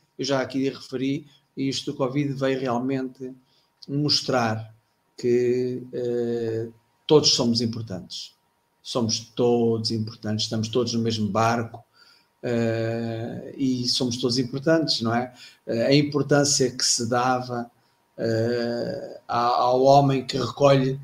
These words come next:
que recolhe o lixo, era, ninguém se lembrava do homem que recolhe o lixo. Ninguém se lembrava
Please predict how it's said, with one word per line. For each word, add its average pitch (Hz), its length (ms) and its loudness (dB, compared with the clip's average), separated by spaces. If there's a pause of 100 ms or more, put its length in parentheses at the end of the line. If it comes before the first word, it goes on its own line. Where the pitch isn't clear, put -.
(240)
que 139 100 -2
recolhe 131 340 4
o 127 60 2
lixo, 135 400 2
era, 190 460 2 (100)
ninguém 190 300 6
se - 120 2
lembrava 170 340 6
do 117 160 -2
homem 127 220 2
que - 80 -12
recolhe 107 280 -2
o 110 80 -8
lixo. - 380 -8 (500)
Ninguém 120 280 0
se 117 160 -2
lembrava 120 540 0